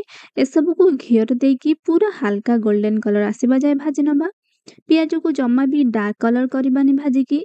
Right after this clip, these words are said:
ଏମିତି ହିଁ ହାଲକା କଲର ଚେଞ୍ଜ ହେଇଗଲେ ଗୋଟେ ଚାମଚ ଅଦା ରସୁଣ ପେଷ୍ଟ ଆଡ୍ କରିକି ଅଦା ରସୁଣର କଞ୍ଚା ସ୍ମେଲ ଯିବା ଯାଏ ଏଟାକୁ ଭାଜି ନବା। ଆଉ ଯଦି ଆପଣ ପିଆଜ ରସୁଣ ଖାଆନ୍ତିନି, ତେବେ ପିଆଜ ଓ ଅଦା ରସୁଣ ପେଷ୍ଟକୁ ସ୍କିପ୍ କରିକି ଅଦା ଓ କଞ୍ଚା ଲଙ୍କା ଛେଚା ଆଡ୍ କରିପାରିବେ।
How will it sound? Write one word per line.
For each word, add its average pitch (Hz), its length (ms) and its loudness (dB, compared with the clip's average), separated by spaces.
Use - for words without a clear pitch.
ଏମିତି 294 340 2
ହିଁ 330 160 -4
ହାଲକା 226 400 -2
କଲର 214 300 0
ଚେଞ୍ଜ 214 340 -4
ହେଇଗଲେ 277 360 2
ଗୋଟେ 277 280 4
ଚାମଚ 330 380 0
ଅଦା 202 180 -2
ରସୁଣ 214 360 -2
ପେଷ୍ଟ 226 320 -2
ଆଡ୍ 262 160 0
କରିକି 285 380 -2
ଅଦା 254 200 -2
ରସୁଣର 339 420 0
କଞ୍ଚା 226 360 -4
ସ୍ମେଲ 214 360 -2
ଯିବା 262 280 2
ଯାଏ 294 180 -2
ଏଟାକୁ 226 280 -4
ଭାଜି 208 320 -2
ନବା। 269 280 2
ଆଉ 247 140 -2
ଯଦି 254 340 0
ଆପଣ 370 200 -2
ପିଆଜ 220 340 2
ରସୁଣ 262 320 0
ଖାଆନ୍ତିନି, 226 540 2
ତେବେ 262 240 2
ପିଆଜ 294 480 0
ଓ 285 120 -2
ଅଦା 208 200 -2
ରସୁଣ 254 240 -2
ପେଷ୍ଟକୁ 226 440 0
ସ୍କିପ୍ - 380 -2
କରିକି 254 480 2
ଅଦା 247 300 -2
ଓ 339 120 0
କଞ୍ଚା 208 340 -2
ଲଙ୍କା 220 260 0
ଛେଚା 214 380 -4
ଆଡ୍ 262 120 -4
କରିପାରିବେ। 302 520 -2